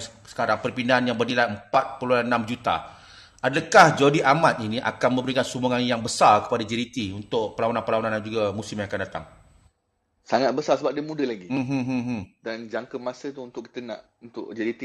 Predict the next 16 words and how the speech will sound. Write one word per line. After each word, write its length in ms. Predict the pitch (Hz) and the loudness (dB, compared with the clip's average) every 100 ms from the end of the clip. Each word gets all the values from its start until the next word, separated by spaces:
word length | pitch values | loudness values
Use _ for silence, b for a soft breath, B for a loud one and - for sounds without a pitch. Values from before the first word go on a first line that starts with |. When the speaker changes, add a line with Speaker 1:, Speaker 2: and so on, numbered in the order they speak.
| 113 | -8
Speaker 2:
nak 240 | 104 - _ - | -10 -10 _ -4
target 320 | 107 120 - | -2 -2 -4
A 80 | 120 | -8
C 240 | - 123 | -10 -8
L 480 | 120 113 113 107 101 110 | -4 -4 -4 -8 -12 -12
Speaker 1:
Hmm. 400 | 110 92 76 - _ _ | -10 -8 -12 -18 _ _
Speaker 2:
tu 320 | 135 120 117 | -6 -4 -4
ada 300 | 107 110 113 101 | -4 -2 -4 -6
lagi. 240 | 98 95 90 127 | -8 -12 -2 0
Speaker 1:
A 80 | |
C 240 | 151 196 139 | 2 2 2
L, 80 | 127 | 0
Asian 240 | - 160 | -2 -2
Champions 320 | - 143 143 | -2 -2 -2
League, 160 | 139 | -2
eh? 120 | 113 | -4